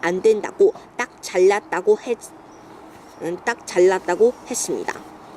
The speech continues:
그러나 협상에 참여했던 여당 관계자는 본지 통화에서 의원 정수 확대 논의 여부에 대해 대화하는 과정에서 이런 얘기 저런 얘기가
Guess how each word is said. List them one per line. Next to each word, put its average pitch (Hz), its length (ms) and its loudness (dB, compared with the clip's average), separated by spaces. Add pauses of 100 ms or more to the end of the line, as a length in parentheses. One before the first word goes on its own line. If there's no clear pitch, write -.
(1080)
그러나 214 480 2 (260)
협상에 247 560 -2
참여했던 226 960 -2
여당 170 440 2
관계자는 160 760 -4 (300)
본지 190 400 -2
통화에서 214 720 -2 (260)
의원 202 480 4
정수 185 540 -2
확대 247 380 0
논의 175 500 2
여부에 175 480 4
대해 165 400 -4 (400)
대화하는 214 800 -2
과정에서 165 680 -4 (300)
이런 190 420 0
얘기 175 480 0
저런 196 460 -2
얘기가 165 480 -2